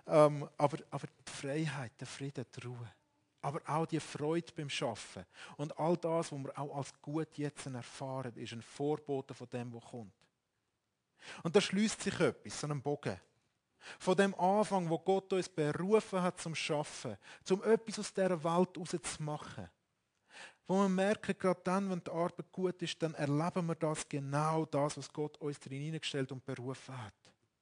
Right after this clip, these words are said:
Aber es ist nicht nur das, was Gott schon mal hat wollen, sondern es ist das, was Gott mit uns vorhat. Und dort, wo wir es schwierig erleben, haben wir die Hoffnung, dass es so nicht mehr wird sein.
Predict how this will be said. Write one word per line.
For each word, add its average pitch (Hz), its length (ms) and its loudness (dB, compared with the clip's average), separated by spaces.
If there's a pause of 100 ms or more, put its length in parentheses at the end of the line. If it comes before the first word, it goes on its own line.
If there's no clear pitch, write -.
(400)
Aber 156 100 -2
es 165 60 -4
ist 185 100 -2
nicht 202 140 0
nur 202 100 -2
das, 190 320 0
was 170 140 -6
Gott 185 260 -2
schon 175 140 -4
mal 160 100 0
hat 156 160 -4
wollen, 180 160 2
sondern 165 220 -4
es - 60 -8
ist - 180 -6
das, 156 160 -2
was 143 100 -10
Gott 143 220 -4
mit 147 120 -6
uns 139 160 -4
vorhat. 131 720 -6 (3750)
Und 135 160 -8
dort, 175 260 4
wo 175 100 2
wir 170 60 0
es 160 60 0
schwierig 170 400 2
erleben, 143 440 2 (200)
haben 135 160 -6
wir 127 60 -8
die - 120 -18
Hoffnung, 139 440 -4 (920)
dass 117 120 -10
es 120 240 -8
so 117 180 -4
nicht 107 140 -8
mehr 104 140 -10
wird 95 220 -14
sein. - 160 -20